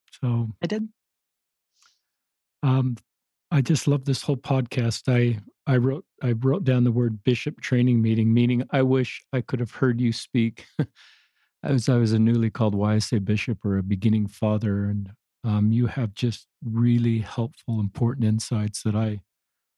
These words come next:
Speaker 1: hope more and more people in our faith and outside of our faith, as parents or people that are advising others, um, have foundational principles. You're,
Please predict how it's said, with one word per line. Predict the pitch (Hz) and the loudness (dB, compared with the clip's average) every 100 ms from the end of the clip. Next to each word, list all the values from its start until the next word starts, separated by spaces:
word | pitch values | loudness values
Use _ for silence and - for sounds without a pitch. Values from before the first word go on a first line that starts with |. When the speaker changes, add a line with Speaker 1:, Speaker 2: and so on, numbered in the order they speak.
| - | -6
Speaker 1:
hope | 131 | -2
more | 127 117 123 | 2 2 4
and | 113 | 2
more | 113 117 107 | 2 0 -2
people | - 123 - 107 107 - | -4 -4 -2 -4 -4 -2
in | 123 123 | 0 2
our | 113 | 0
faith | - 120 113 - | -2 -2 -2 -2
and | 104 | -2
outside | 104 - - 113 | -2 -4 -2 0
of | 110 110 | 0 -2
our | 104 | -4
faith, | - 113 107 101 _ _ _ _ _ _ _ | -4 -4 -4 -6 _ _ _ _ _ _ _
as | 123 113 | -6 -6
parents | - - 131 123 117 117 | -4 0 2 2 -2 -6
or | |
people | 101 123 - 123 | -4 -6 -2 -2
that | 113 | 0
are | |
advising | 104 98 110 113 107 110 104 | -2 0 0 2 2 2 2
others, | 104 107 107 - - _ - | 0 0 -2 -6 -16 _ -8
um, | 104 104 | -4 -2
have | 95 117 101 | -2 -4 -2
foundational | 127 113 107 110 - 113 | 0 0 2 0 -2 -6
principles. | 98 123 113 - - 107 101 | -4 -2 -2 -4 -6 -6 -2
You're, | 110 110 | -4 -4